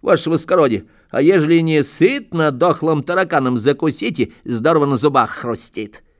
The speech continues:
Да с этим напутствием под стол соскользнул, будто уж в подполье.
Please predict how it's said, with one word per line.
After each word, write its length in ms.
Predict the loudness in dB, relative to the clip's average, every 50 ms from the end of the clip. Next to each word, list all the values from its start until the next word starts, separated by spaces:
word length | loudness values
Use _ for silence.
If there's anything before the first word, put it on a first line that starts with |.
| _ _ _ _ _ _ _ _
Да 180 | 0 0 0 2
с 100 | 2 -2
этим 340 | -2 0 0 -2 0 0
напутствием 680 | 2 0 0 0 -2 -4 -4 -4 -2 -2 0 0 -2 -4 -12 _ _ _ -2
под 200 | -2 -2 0 -2
стол 380 | -6 -12 -2 0 2 2 2
соскользнул, 800 | 0 2 0 0 0 0 0 2 2 2 2 0 0 0 0 0
будто 340 | 0 -2 -6 -10 -6 -4 -4
уж 100 | -6 -6
в 100 | -8 -6
подполье. 520 | -6 -6 -6 -6 -6 -4 -4 -4 -6 -10